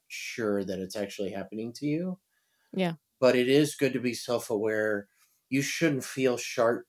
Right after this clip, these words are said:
Speaker 1: pains. You know, if you start
Speaker 2: Right.
Speaker 1: feeling really sharp pains or you, or you feel like something sort of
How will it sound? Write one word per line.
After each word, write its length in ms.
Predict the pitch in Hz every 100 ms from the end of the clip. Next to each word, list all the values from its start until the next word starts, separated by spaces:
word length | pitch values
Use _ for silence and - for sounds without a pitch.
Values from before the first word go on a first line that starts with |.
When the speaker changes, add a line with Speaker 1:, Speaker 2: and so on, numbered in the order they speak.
| -
Speaker 1:
pains. 760 | 110 104 123 135 120 - - _ _ _ _ _ _ -
You 80 | 107
know, 80 | 104
if 100 | 117
you 60 |
start 180 | 117 110
Speaker 2:
Right. 20 |
Speaker 1:
feeling 260 | 117 104 92
really 200 | 113 123
sharp 320 | - 120 -
pains 360 | 113 113 113 107
or 60 |
you, 260 | 95 107 107
or 100 | 104
you 60 | 101
feel 180 | - 113
like 120 | 107
something 320 | 117 101 113
sort 240 | - 113
of 60 | 104